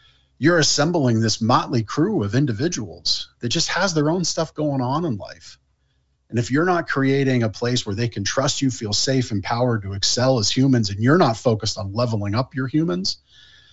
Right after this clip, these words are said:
man, you just get people crashing into each other. They all, like, you see 'em in the airport, right? You got, you got a back-, a backpack on everybody. They're dragging a big old bag behind 'em. They got that third item they're hoping the T S A agent and,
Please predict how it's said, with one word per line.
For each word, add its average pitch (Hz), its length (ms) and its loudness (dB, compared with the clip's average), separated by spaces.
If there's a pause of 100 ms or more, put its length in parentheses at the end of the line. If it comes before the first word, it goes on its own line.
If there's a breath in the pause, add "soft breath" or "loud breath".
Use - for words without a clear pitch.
(880 soft breath)
man, 131 260 2
you 135 100 4
just 123 160 2
get 120 140 0
people 117 240 0
crashing 123 420 0
into 123 240 4
each 117 140 2
other. 131 180 2
They 113 140 -4
all, 123 220 2 (120)
like, 127 240 0
you 135 60 0
see 185 180 4
'em 175 100 8
in 170 80 8
the 165 100 8
airport, 131 420 6
right? 113 200 -6
You 127 140 -6
got, 110 300 -4
you 117 80 -6
got 107 160 -6
a - 40 -16
back-, 143 360 4
a 139 60 -2
backpack 156 600 6
on 156 160 8
everybody. 147 440 6
They're 107 120 0
dragging 147 440 0
a 143 60 0
big 143 180 0
old 139 200 0
bag 135 280 2
behind 135 380 0
'em. 127 120 -2
They 117 100 -2
got 120 200 0
that 107 160 -2
third 190 280 4
item 175 280 6
they're 143 100 4
hoping 165 300 0
the 123 80 2
T 170 220 -2
S 147 140 0
A 165 60 -2
agent 151 420 0
and, 123 180 -2